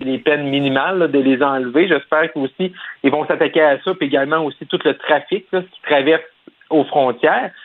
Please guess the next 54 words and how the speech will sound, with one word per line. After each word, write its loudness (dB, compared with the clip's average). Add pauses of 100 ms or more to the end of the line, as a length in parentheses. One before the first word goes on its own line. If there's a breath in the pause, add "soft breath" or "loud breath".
(340 loud breath)
Mais 2
c'est -18
quand 2
même 0
un 2
peu, -2
tu -14
sais, 0
les 2
libéraux, 4
ils 4
ont 0
quand -2
même -6
fait -2
la 0
dernière -4
campagne -2
électorale 0
suite, -4
là, 2
à, 0 (440 soft breath)
quand -2
même -2
à 2
M. -2 (100)
O'Toole, -2
là, 2
qui, -8
qui, -20
qui -2
a 0
marqué -4
dans 0
son -4
propre 0
but, -2
là, 2
en, -8
en, -2
en -6
changeant -2
sa -2
plateforme 0
sur -4
le 0
contrôle 0
des 4
armes 0
à 0
feu, -6
tout -14
ça. 4
M. 0